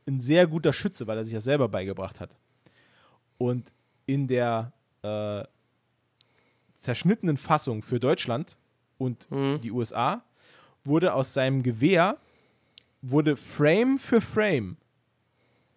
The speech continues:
Speaker 1: so ein kleiner Korken aufgezeichnet mit einer kleinen Schnur, um
Speaker 2: Wow,
Speaker 1: aus dem
Speaker 2: krass.
Speaker 1: Gewehr, das er hat, ein Spielzeuggewehr zu machen.
Speaker 2: Hui.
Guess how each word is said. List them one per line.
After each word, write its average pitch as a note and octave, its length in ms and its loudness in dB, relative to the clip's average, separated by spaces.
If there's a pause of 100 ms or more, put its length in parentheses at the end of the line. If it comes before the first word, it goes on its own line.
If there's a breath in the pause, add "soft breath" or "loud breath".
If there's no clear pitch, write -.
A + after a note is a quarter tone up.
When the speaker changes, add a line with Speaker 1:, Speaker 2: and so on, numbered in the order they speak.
(180)
Speaker 1:
so B2+ 200 -4
ein C#3 180 -2
kleiner D3+ 400 2
Korken E3+ 640 2
aufgezeichnet - 960 -6 (460)
mit C#3 180 -2
einer C3+ 320 0
kleinen C3+ 360 0
Schnur, D#3+ 640 4 (200)
um C#3+ 120 2
Speaker 2:
Wow, C#3 100 6
Speaker 1:
aus D3 180 6
dem - 100 2
Speaker 2:
krass. B2 200 6
Speaker 1:
Gewehr, F#3+ 200 8
das E3 160 0
er C3+ 100 0
hat, D#3 280 -4
ein C#3 80 -4
Spielzeuggewehr F#2+ 760 -6
zu - 140 -16
machen. G#2 260 -16 (3000 soft breath)
Speaker 2:
Hui. D#4 320 6